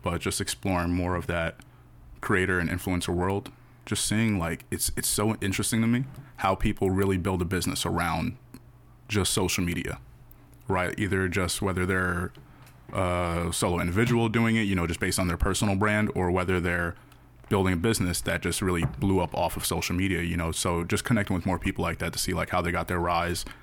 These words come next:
how they really manage those things, because one, we talk about, you know, just coming up with content to post and how long that takes, but also dealing with the, just the feedback,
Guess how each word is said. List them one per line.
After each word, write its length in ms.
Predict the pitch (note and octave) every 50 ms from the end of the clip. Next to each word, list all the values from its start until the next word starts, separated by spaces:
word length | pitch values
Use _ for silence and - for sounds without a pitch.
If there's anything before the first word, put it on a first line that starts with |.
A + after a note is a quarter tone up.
| - - - -
how 100 | G#2 F#2+
they 80 | F2+
really 180 | F2+ F#2 F2+ F2
manage 360 | E2+ F2 F2+ F2+ F2+ F2 E2+
those 200 | F2+ E2+ E2+ -
things, 260 | - F#2 F2+ F#2 F2
because 440 | - F2+ - F2 E2+ E2 E2 - - - - - - - - - - - - - - - - - -
one, 240 | F#2 G#2 G2+ F2
we 80 | F2 F#2
talk 180 | - F#2+ E2+ -
about, 220 | E2+ E2 E2+ E2+
you 80 | F2+ F2
know, 100 | E2+ E2+
just 120 | - -
coming 200 | - F#2 E2+ F2
up 100 | G2 -
with 100 | - -
content 280 | - E2 E2 D#2+ E2+ E2+
to 60 | E2
post 260 | - E2+ E2 E2 -
and 80 | E2+ E2+
how 120 | F2+ F2+
long 220 | F2+ E2+ E2 E2 E2+
that 140 | E2+ E2+ -
takes, 300 | - D#2+ E2 E2+ - -
but 140 | - F#2+
also 260 | F#2+ F#2+ F#2+ - G2+ E2+
dealing 320 | E2+ F2+ F2+ F2 E2+ E2+
with 220 | E2+ E2 - -
the, 260 | - F2+ E2+ E2+ E2+ - - - - - - - - - - - - - - - - - - - - - - - - - - - G2+ F#2
just 280 | - A#2 - - -
the 60 | -
feedback, 580 | - - - A#2 D3 - - - - - - -